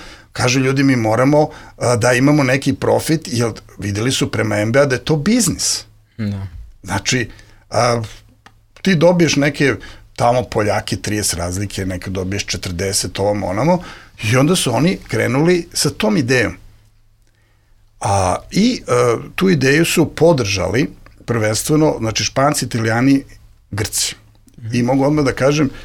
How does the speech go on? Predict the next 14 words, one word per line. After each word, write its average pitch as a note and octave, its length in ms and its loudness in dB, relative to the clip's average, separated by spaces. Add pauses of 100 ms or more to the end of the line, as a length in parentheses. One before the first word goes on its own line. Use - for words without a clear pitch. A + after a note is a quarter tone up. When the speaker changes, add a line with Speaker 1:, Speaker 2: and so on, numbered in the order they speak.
(440)
Speaker 1:
da A2+ 180 0
su B2+ 140 0
osnivači C3+ 560 2
te - 160 -2
Evrolige, C3 680 2 (440)
znači, G2 720 -4
a, F2+ 400 -2 (640)
pav C3 180 2
Bologna G#2 440 0
Team G#2+ 200 -4
System, B2+ 580 -2
Kinder, C#3+ 520 0 (1120)
Benetton, A#2+ 640 -2
Treviso, G2+ 640 0